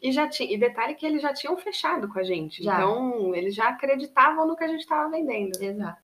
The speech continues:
Speaker 2: E aí, pensem assim, era uma mesa retangular, grande, e eu sentei do lado da Paola com o nosso notebook, né? Apresentamos ali tudo que tínhamos pra apresentar.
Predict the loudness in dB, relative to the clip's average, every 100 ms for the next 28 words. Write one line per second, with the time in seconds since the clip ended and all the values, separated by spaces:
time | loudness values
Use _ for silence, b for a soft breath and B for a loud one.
0 | _ 4 6 6 4 2 0 2 -2 -2
1 | -4 -2 0 0 4 4 4 4 4 4
2 | 2 2 -2 0 2 6 8 6 4 0
3 | -2 -2 -2 -4 -8 -14 _ 0 6 8
4 | 8 6 2 4 2 4 4 4 0 4
5 | 6 6 6 2 2 2 2 2 0 -2
6 | -2 -2 -2 -4 -4 -4 -2 0 0 0
7 | 0 2 4 2 0 -2 -2 -4 -10 -10
8 | -10 -4 -4 -2 -2 -2 -2 -2 -2 2
9 | 2 2